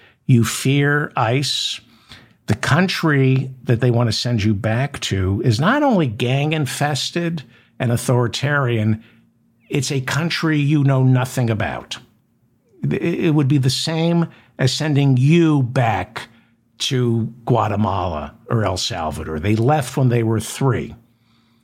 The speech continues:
And somehow, in America, we demonize the people we need to come to this country. We need these people.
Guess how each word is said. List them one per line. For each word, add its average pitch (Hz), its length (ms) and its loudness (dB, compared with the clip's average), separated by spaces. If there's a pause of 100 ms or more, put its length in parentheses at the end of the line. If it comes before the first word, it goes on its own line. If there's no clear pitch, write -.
(760)
And 98 120 0
somehow, 104 960 -2 (1300)
in 131 100 6
America, 160 520 0
we 127 240 2
demonize 92 1000 0 (260)
the 113 80 2
people 160 480 0
we 127 200 4
need 131 720 2
to - 100 -6
come 101 260 0
to 98 140 -4
this 85 220 -4
country. 76 600 -6 (1120)
We 139 180 6
need 156 360 4
these 120 260 2
people. 95 500 -2